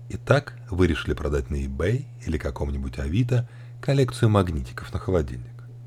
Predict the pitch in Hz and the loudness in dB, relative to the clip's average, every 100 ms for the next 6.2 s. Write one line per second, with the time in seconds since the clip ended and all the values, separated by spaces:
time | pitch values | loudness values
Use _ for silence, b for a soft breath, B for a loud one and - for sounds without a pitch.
0 | - - - - 71 76 71 76 76 69 | -16 -16 -16 -12 -6 -4 -4 -2 0 0
1 | 67 67 71 71 69 69 60 62 - - | -2 -4 -2 -2 -2 -4 -6 -12 -14 -16
2 | - - - - - - - - B B | -16 -16 -16 -16 -16 -16 -16 -16 B B
3 | B B 202 113 92 101 90 - 78 - | B B 4 4 4 4 4 0 0 2
4 | 80 - 76 - 95 90 82 78 - 90 | 2 0 -6 0 6 6 4 0 -2 0
5 | 82 - 76 71 62 69 71 - - 85 | 0 2 0 0 -4 -6 -6 -6 -4 -4
6 | 65 | -4